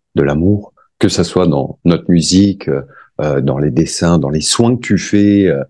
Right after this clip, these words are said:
euh, toi, à travers ton yoga ou quoi, ou dans des petits gestes au quotidien, euh, je sais pas, avec les enfants, la patience, faire les devoirs quand tu prépares un repas. Ça, c'est tout ça. C'est, c'est mettre ton intensité, ton attention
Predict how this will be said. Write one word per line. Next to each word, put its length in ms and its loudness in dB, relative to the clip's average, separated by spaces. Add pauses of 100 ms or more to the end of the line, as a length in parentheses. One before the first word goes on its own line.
(380)
euh, 320 -6
toi, 260 2
à 40 0
travers 560 -6
ton 140 -12
yoga 340 0
ou 80 0
quoi, 260 0 (240)
ou 100 2
dans 160 -2
des 120 0
petits 400 -2
gestes 320 -2
au 60 2
quotidien, 1000 -4
euh, 220 -12 (460)
je 80 -6
sais 160 -2
pas, 300 0
avec 260 -2
les 160 2
enfants, 560 0
la 140 -2
patience, 680 -4
faire 100 -2
les 100 -2
devoirs 460 0
quand 100 -2
tu 100 -14
prépares 360 -6
un 160 -4
repas. 760 -8 (460)
Ça, 120 0
c'est 200 -4
tout 140 -2
ça. 240 -2
C'est, 260 -2
c'est 180 0
mettre 200 2
ton 220 2
intensité, 680 0
ton 220 0
attention 880 -2